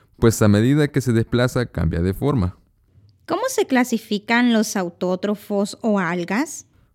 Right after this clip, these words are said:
Speaker 1: Con mucho gusto. Estos se clasifican de la siguiente manera. Phylum Pyrrhophyta, que son algas unicelulares,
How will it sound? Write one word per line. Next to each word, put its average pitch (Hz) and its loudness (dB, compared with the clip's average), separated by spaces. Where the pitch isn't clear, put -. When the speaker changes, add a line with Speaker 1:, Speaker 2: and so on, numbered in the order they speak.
Speaker 1:
Con - -4
mucho 151 2
gusto. - -4
Estos 165 -2
se 156 -4
clasifican 139 2
de 120 0
la 117 2
siguiente 98 2
manera. 87 0
Phylum 175 4
Pyrrhophyta, 123 -2
que 95 -8
son 107 -2
algas 113 0
unicelulares, 98 0